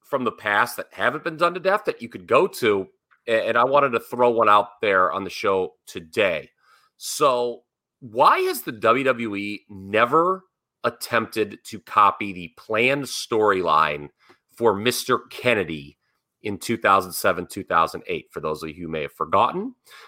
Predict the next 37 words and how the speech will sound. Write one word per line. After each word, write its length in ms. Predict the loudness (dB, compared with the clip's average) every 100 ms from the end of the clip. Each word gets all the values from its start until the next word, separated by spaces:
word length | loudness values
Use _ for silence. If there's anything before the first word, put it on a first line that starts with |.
| _
Mister 240 | -8 -6 -8
Kennedy 400 | 0 0 0 -4
won 320 | 0 2 4
the 80 | 4
Money 200 | 4 4
in 60 |
the 60 | 2
Bank 200 | 2 2
match 260 | 0 0 2
at 40 |
WrestleMania 460 | 0 2 -4 -4 -4
twenty-three. 640 | -6 -6 -4 -2 -2 -4 _ _ _ _ _ _ -8
The 80 | -6
next 440 | 0 -2 -2 0
night 220 | 4 6
on 160 | 4 4
Raw, 420 | 6 6 6 2 -2 -18
he 120 | -14
came 300 | -2 0 4
out 260 | 2 2 -4
and 120 | -10
said, 400 | -2 0 0 -6 _ _ _ _ _ _ _ _ _ _ _ _
"I 180 | 4 6
am 120 | 4
cashing 420 | 2 0 0 -2 -10
this 180 | -8
in 120 | -8 -6
at 60 |
WrestleMania 600 | -10 -12 -12 -12 -14 -16
next 240 | -18 -18 -18
year, 120 | -20 _ _ _ _ _ _ _ _ _ _ _ _ _ _ _ _ 0
no 100 | 4
matter 200 | 4 2
who 120 | 0
the 80 | -2
champion 480 | -2 -4 -6 -10 -16
is." 300 | -16 -20